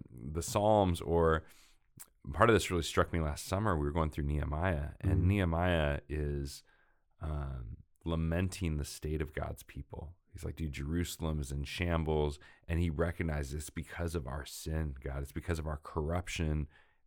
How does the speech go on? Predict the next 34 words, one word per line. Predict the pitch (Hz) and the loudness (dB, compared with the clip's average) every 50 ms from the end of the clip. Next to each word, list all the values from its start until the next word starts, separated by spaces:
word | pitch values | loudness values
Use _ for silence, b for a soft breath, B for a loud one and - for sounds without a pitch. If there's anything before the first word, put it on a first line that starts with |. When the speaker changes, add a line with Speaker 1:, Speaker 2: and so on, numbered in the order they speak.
| _ - | _ -8
Speaker 1:
and | - 76 73 | -6 -4 -4
abuse | 69 67 76 87 92 90 85 78 - - - | -4 -4 0 2 4 4 4 2 0 -4 -6
and | - 76 76 71 73 | -6 -4 -4 -4 -4
injustice | - - 87 87 80 82 85 92 85 - - 80 76 - - | -4 -2 -2 0 0 0 0 0 0 -2 -4 -4 -4 -4 -6
and | 76 | -6
idolatry | 76 73 73 78 76 82 85 85 - - 78 | -6 -6 -4 -2 0 2 2 2 2 -2 -4
as | 76 69 | -4 -4
the | - 73 | -6 -8
people | - - 90 87 - 82 82 | -8 -6 -6 -2 0 0 0
of | 80 71 - | 0 0 0
God. | 80 82 82 85 80 78 76 B B B B | 0 2 4 4 4 4 2 B B B B
That's | 87 85 - - | -4 -4 2 6
why | 101 95 92 | 8 8 8
he's | 98 101 98 104 101 92 101 | 8 6 4 2 0 2 2
essentially | 120 117 123 127 127 139 127 - 127 107 | 2 4 6 6 6 6 4 4 4 4
going, | 101 101 92 | 4 4 4
"God, | 87 110 95 113 107 92 87 | 4 4 6 6 6 6 6
you | 92 110 127 | 6 6 6
deconstructed | 127 107 113 104 - 120 107 - - 107 101 - - 90 85 | 6 6 4 4 4 2 2 2 2 2 2 4 4 6 8
us. | 98 104 92 80 | 10 10 10 8
Like, | 90 90 - | 6 4 4
you | - 101 110 104 | 4 4 6 6
Speaker 2:
Yeah. | 104 101 | 8 10
Speaker 1:
tore | 95 104 113 113 | 10 12 12 12
down | 110 110 110 104 95 | 12 10 10 8 8
Jerusalem. | 80 87 92 98 101 - 95 87 87 | 6 6 6 4 4 4 2 2 4
You | 98 110 | 2 2
tore | 107 - 120 117 | 2 4 6 6
down | 117 113 107 101 | 6 6 6 4
the | 90 85 | 4 4
city | - 110 107 101 92 B B B B B B | 4 4 6 6 4 B B B B B B
because | - 92 90 - - 110 110 117 117 113 104 - | -2 -2 -2 4 8 10 10 10 10 8 6 4
of | - 98 98 90 87 87 82 - | 2 4 4 6 6 4 2 2
our | - 87 87 87 85 85 82 | 4 4 6 8 8 6 6